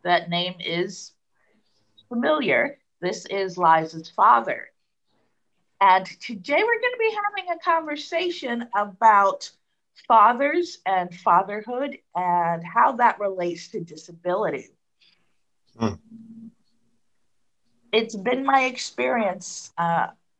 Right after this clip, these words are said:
Speaker 1: oftentimes that fathers being deeply involved in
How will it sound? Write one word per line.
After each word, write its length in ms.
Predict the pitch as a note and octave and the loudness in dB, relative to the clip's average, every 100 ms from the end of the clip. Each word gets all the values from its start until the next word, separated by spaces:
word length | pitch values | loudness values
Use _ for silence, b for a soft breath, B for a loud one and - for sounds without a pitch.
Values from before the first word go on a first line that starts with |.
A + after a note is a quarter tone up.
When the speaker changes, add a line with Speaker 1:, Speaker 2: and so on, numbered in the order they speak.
| - | 2
Speaker 1:
oftentimes 720 | F#3 F#3+ G3 F3 F#3 E3+ E3+ | 4 4 -6 -4 -2 -2 -2
that 260 | F#3 - - | 0 0 4
fathers 540 | A3 A3 A3+ A3 G3+ | 6 6 4 -4 -6
being 600 | E3+ G#3+ G3+ F#3+ F#3 F#3 _ _ _ _ _ _ _ _ - | -10 -10 -6 -6 -6 -8 _ _ _ _ _ _ _ _ -12
deeply 440 | G3 G#3 A#3+ A3 | -12 -10 -10 -8
involved 540 | G3+ F3 G3 F#3 F#3 | -6 2 6 6 4
in 120 | F3+ | -4